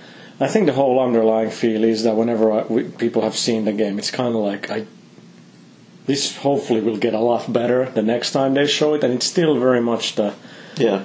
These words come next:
Speaker 1: same game. I mean, it's fun to make the weapons for a while, but at, after
Speaker 2: That's a
Speaker 1: you've
Speaker 2: downloadable
Speaker 1: tried,
Speaker 2: game.
Speaker 1: yeah, after you've tried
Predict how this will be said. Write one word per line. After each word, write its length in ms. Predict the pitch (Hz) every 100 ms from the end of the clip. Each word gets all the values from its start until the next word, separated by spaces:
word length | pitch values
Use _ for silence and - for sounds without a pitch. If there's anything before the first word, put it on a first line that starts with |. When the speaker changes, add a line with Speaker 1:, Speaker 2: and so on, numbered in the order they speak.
| -
Speaker 1:
same 460 | - - 139 120 117
game. 300 | 120 113 117
I 100 | 120
mean, 140 | 127
it's 180 | 127 -
fun 460 | - 175 175 165 151
to 460 | 147 131 123 117 - - - - -
make 320 | 135 135 -
the 80 | 110
weapons 640 | 117 127 135 135 135 -
for 220 | - 131
a 60 | 117
while, 580 | 104 113 127 135 139 - -
but 560 | 117 110 113 104 - - - - - - - -
at, 240 | 131 - - - -
after 300 | 131 - -
Speaker 2:
That's 100 | 196
a 40 |
Speaker 1:
you've 80 | -
Speaker 2:
downloadable 360 | 190 175 156 156 147
Speaker 1:
tried, 20 |
Speaker 2:
game. 300 | 95 98 - -
Speaker 1:
yeah, 200 | 160 147
after 360 | 117 120 143
you've 160 | 135 117
tried 540 | - 156 143 135 127